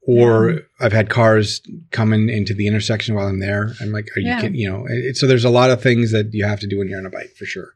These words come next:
Speaker 2: Yeah.
Speaker 1: Um, but that gives it that, that, that,
Speaker 2: That
Speaker 1: that
Speaker 2: forces you into that meditative state
Speaker 1: Right.
Speaker 2: of real current focus of what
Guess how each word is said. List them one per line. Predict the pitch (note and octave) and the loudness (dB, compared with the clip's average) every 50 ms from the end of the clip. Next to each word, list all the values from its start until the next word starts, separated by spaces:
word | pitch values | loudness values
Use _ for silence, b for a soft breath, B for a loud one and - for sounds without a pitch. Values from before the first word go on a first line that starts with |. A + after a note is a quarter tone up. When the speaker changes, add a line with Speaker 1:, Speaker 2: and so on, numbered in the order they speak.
| _ | _
Speaker 2:
Yeah. | - G3+ F#3 - - - - B B B | -8 -8 -6 -6 -6 -10 -12 B B B
Speaker 1:
Um, | B G2+ G2+ G2 G2 G2+ G2+ G#2+ - _ - | B -8 -6 -6 -6 -8 -10 -10 -6 _ 0
but | C3 B2 | 2 4
that | C3+ C3 C3 C3+ B2 | 6 6 4 4 4
gives | A2+ B2+ A#2 A2 | 2 2 2 2
it | A2+ A2+ | 2 2
that, | A2 G#2+ G#2+ G#2+ G#2 - | 2 2 0 -2 -6 -6
that, | A2 G#2 G2 G2 - _ | -6 -6 -6 -6 -10 _
that, | - A#2 A#2 G3 | -12 -8 -6 -6
Speaker 2:
That | G3+ F#3+ - | -6 -6 -4
Speaker 1:
that | - G#3 | -2 -2
Speaker 2:
forces | A3+ A3+ G3 - A#3 G#3 | 0 0 0 -2 -2 0
you | A3 A3 G#3 | 0 2 2
into | G#3+ G#3 - G#3 | 2 2 0 0
that | G3+ F#3+ F#3 | 0 0 0
meditative | F3+ F#3+ G3 F#3+ F#3 F3+ - F#3+ F#3 F#3 F3 | 2 2 2 0 0 0 0 -2 -2 -2 -4
state | - - - F#3 F#3+ F#3 F3+ | -6 -6 -4 -2 0 2 2
Speaker 1:
Right. | F3+ F3+ F3+ | 2 0 0
Speaker 2:
of | F3 D#3 - - - - | -2 -4 -6 -10 -6 -4
real | G3+ F3+ F3+ F#3 F#3+ G3 - - - | -2 0 0 0 -2 -4 -6 -10 -8
current | - - F#3+ F#3 F#3 G3+ - | -4 -2 0 0 -2 -2 -2
focus | - F#3 G3 F#3 - F#3+ F3 E3+ - | -2 -4 -2 -4 -4 -6 -8 -6 -8
of | F3 E3 - | -10 -10 -6
what | F3 E3+ E3 - | -6 -6 -6 -6